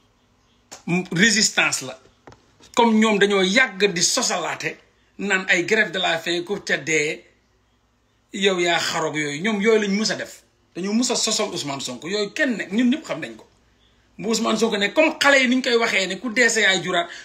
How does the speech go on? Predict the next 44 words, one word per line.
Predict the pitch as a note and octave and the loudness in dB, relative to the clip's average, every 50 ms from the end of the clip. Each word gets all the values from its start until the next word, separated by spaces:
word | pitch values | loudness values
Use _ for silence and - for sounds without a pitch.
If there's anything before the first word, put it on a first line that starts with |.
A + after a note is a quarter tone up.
| - - | -10 -8
ñu | G3 G#3+ | -8 -4
dagg | E3 D#3 C4+ B3 G#3 A3 - | 0 0 0 0 0 -4 -4
comme | A#3+ A#3+ A#3 | -4 -4 -2
xale | - A#3+ A3 G#3+ | 0 2 2 2
yi | G3+ | 2
ni | G#3 A3 | 2 0
ñu | A3 | 0
koy | A3 G3+ | -2 -2
waxee | G3+ G3+ - F#3 F3 | -2 -4 -4 -4 -4
ku | - A#3+ A3+ | -4 -4 -2
dee | A#3 B3 A#3 | 0 0 0
sa | A#3 A3 | 0 0
yaay | G#3 G3 F#3+ F3+ D#3+ | 0 0 -2 -2 -2
juraat, | F3+ F3 E3+ E3+ - - - - | -2 -2 -2 -2 -4 -6 -10 -6
ne | F3+ F#3+ F#3+ F#3+ F#3 - | -4 -2 -2 -4 -6 -8
Ousmane | G#3+ F#3+ G#3+ G3 G3 | -8 -6 -6 -6 -6
Sonko | G3 F#3+ F3 F3 | -6 -6 -6 -4
nee | F3 E3+ | -4 -4
na | E3+ F3 | -4 -6
ku | G3 F3 | -8 -8
dee | D#3+ F3 D#3+ | -8 -6 -6
sa | D#3 D#3+ | -4 -4
yaay | D3+ D3 C3+ B2+ B2+ | -4 -4 -4 -6 -8
juraat. | C3 A#2 A2 - - - - - _ _ _ _ _ _ _ _ _ _ _ _ _ _ _ _ _ _ _ _ _ _ _ _ _ _ _ _ _ _ - | -10 -12 -14 -14 -16 -20 -20 -20 _ _ _ _ _ _ _ _ _ _ _ _ _ _ _ _ _ _ _ _ _ _ _ _ _ _ _ _ _ _ -2
Te | G3+ F#3 G3 - - | 0 0 0 -2 -4
phrase | - - C4+ B3+ A#3+ A3+ G3+ E3+ | -2 2 4 4 4 4 2 -2
bi | F3 G3 | -6 -6
du | F#3 G3 | -4 -4
loolu, | F#3 E3 D3 C#3+ C3 - _ - | -4 -4 -6 -8 -10 -14 _ -4
continué | - A#3+ A3+ - G3 E3+ E3 D3+ | -2 0 0 0 0 -2 -4 -6
na | D3 C3 | -8 -10
ko. | - - - _ _ _ _ _ _ _ _ - - _ _ _ _ _ _ - | -14 -18 -20 _ _ _ _ _ _ _ _ -20 -20 _ _ _ _ _ _ -4
Dañoo | G3+ A3+ A#3+ | -2 0 2
mus | A3 C4 E4+ D4 | 2 4 2 2
a | C#4 | 2
sosal | - - A#3 - G3 F3 E3 | 2 2 2 2 0 -2 -4
Ousmane | D3+ C3 C3+ C#3 C3+ B2 | -6 -8 -8 -10 -10 -10
Sonko. | - A#2+ G#2+ - - _ _ _ _ _ _ _ _ _ _ _ _ _ _ _ _ _ _ _ _ _ _ _ _ _ _ _ _ _ _ _ _ - | -12 -12 -14 -20 -20 _ _ _ _ _ _ _ _ _ _ _ _ _ _ _ _ _ _ _ _ _ _ _ _ _ _ _ _ _ _ _ _ -6
Dañ | E3 G3+ G#3+ | -4 -2 0
ko | A3 A3+ | 2 4
mus | A#3 C#4 B3+ | 4 4 4
a | B3 | 2
fenal. | - - F3+ D3 C3 A2+ F#2 - _ _ _ _ _ _ _ _ _ _ _ - | 0 0 -2 -2 -2 -4 -12 -16 _ _ _ _ _ _ _ _ _ _ _ -6
Ndax | - - - | -4 -4 -4